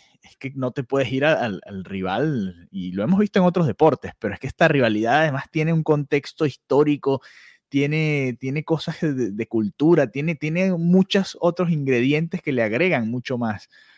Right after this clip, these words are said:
a, a todo esto, ¿no? Y además incluso el propio jugador desmintiendo en numerosas ocasiones que esto va a suceder y que al final termine de suceder, creo que... Eh, no sé, es como...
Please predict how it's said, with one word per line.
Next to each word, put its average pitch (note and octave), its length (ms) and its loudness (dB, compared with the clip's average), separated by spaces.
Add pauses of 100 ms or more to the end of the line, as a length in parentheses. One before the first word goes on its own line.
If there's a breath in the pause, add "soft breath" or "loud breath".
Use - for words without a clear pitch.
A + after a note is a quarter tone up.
(200 soft breath)
a, F#2 360 -6
a F2 160 -10
todo G#2+ 260 2
esto, A#2+ 280 -4
¿no? G#2+ 160 0
Y G#2 80 0
además F#2+ 280 -4
incluso C#3+ 280 0
el G2 60 -2
propio G2+ 280 -2
jugador A#2 460 0
desmintiendo A2 720 -2
en B2 100 -2
numerosas A2 480 0
ocasiones A#2+ 840 -2 (380 soft breath)
que G#2+ 200 -2
esto A2+ 340 -2
va A#2 180 2
a A#2 40 -4
suceder A2+ 520 -2
y F3 100 2
que B2 100 0
al G2 100 -2
final F2+ 300 -8
termine A2 340 -2
de B2 80 -2
suceder, F#2+ 540 -6
creo F2+ 220 -6
que... G#2 300 -6 (840 soft breath)
Eh, D#2+ 140 -10 (100)
no G#2 140 -2
sé, - 200 0
es - 120 0
como... D3+ 300 6